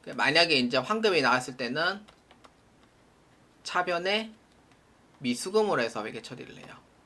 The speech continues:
이렇게요. 근데 어, 그래서 이제 납부일이 언제냐면은 다음 달 이십오 일까지, 칠월 이십오 일까지잖아요. 그래서 칠월 이십오 일까지를, 아, 미지급 세금이지. 그래서 이거를 이제 어떻게 할 거냐면은 내가 납부를 해야 되니까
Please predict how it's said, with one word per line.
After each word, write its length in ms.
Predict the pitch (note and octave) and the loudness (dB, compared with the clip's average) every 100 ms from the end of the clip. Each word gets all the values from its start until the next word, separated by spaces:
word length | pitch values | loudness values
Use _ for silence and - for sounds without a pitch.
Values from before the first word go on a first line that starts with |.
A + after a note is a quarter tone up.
| _ _ _ _ _ - - - | _ _ _ _ _ -20 -20 -20
이렇게요. 460 | - A#2 - - - _ _ _ _ _ | -14 -14 -14 -18 -20 _ _ _ _ _
근데 420 | - D3 D3+ A2+ - _ _ _ _ _ - | -12 0 0 0 -8 _ _ _ _ _ -20
어, 640 | - D3 C3+ B2+ B2 A#2+ | -10 -4 0 0 0 -2
그래서 240 | - D#3 D3+ | -2 -2 -2
이제 140 | B2+ | 0
납부일이 460 | C3+ D#3 A3+ A3+ G3 | 2 2 2 2 4
언제냐면은 840 | C#3+ D#3+ D#3 C#3 C#3+ F3+ A3 - - | 2 2 0 0 0 0 -2 -6 2
다음 220 | F3 F3 | 4 4
달 120 | B2+ | 0
이십오 380 | D3+ - C#3+ D3 | -4 -6 -4 -2
일까지, 460 | D#3 A2+ - B2+ C#3 | 0 -2 -4 -14 -6
칠월 240 | G#3+ F3+ | -2 -2
이십오 340 | D#3 D3+ C#3+ | -4 -6 -4
일까지잖아요. 640 | F3 C#3 B2 A#2 C3 B2+ - _ _ | -2 -2 -4 -6 -10 -12 -14 _ _
그래서 140 | D3+ C#3+ | -14 -4
칠월 320 | - A3+ F3+ | 4 4 4
이십오 420 | - - C3+ D#3+ | 0 0 2 2
일까지를, 640 | F#3 D#3 C#3 D#3 B2+ B2 - - | 4 4 4 2 2 0 -12 -14
아, 280 | A2+ - - | -14 -14 -18
미지급 320 | D#3 C#3 C#3+ | -16 -14 -14
세금이지. 460 | - F3 D3 C#3 - - _ _ - _ _ - _ _ _ _ _ _ _ - | -14 -14 -14 -16 -20 -20 _ _ -20 _ _ -20 _ _ _ _ _ _ _ -12
그래서 160 | D#3 - | -8 -2
이거를 420 | D#3+ F#3+ E3+ C#3 | 2 6 6 4
이제 240 | B2+ B2+ | 0 -2
어떻게 320 | C3+ C#3 - | -2 -2 -4
할 100 | B2 | -4
거냐면은 640 | B2+ A#2+ A#2 B2 D#3+ F#3 F3 | -2 -4 -4 -2 -2 -2 -6
내가 240 | - C#3 B2+ | -4 -2 0
납부를 420 | B2+ - F3 D#3+ | -2 -2 -2 0
해야 160 | F3 | 0
되니까 520 | E3+ C#3 - F#3 G#3 | -2 -4 0 2 2